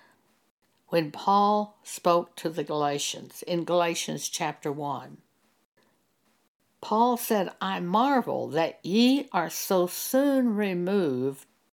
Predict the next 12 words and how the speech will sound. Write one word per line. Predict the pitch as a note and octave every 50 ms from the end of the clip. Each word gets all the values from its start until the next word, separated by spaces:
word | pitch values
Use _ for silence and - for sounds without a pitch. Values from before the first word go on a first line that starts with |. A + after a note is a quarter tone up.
| _ _
from | _ - - G#3+ A3 A#3+ C4 C#4+ C#4+
him, | C4 A#3 F#3+ E3+ C#3 C3 C3 B2+ C3 C#3
from | - - G#3 G#3+ A#3 B3 A#3+
Christ, | - - F#3 D#3 B2+ C#3 C3+ C3 - - - - - - - - _ _ _ _ _ _ _ _ _ _ _ -
that | F3+ G3 G3+ -
called | - - - C4 C#4+ D4 D4 B3+ G3+ -
you | - B2+ B2 A#2+ A2+ A2+ D3+ - - -
into | E3+ F#3+ G#3+ A3 - A3+
the | G#3 G#3
grace | F#3+ - F#3 G3+ G#3+ G#3 A3+ A3 -
of | - D#3 D3 -
Christ, | - - C#3 B2 A2+ - - - - - - - -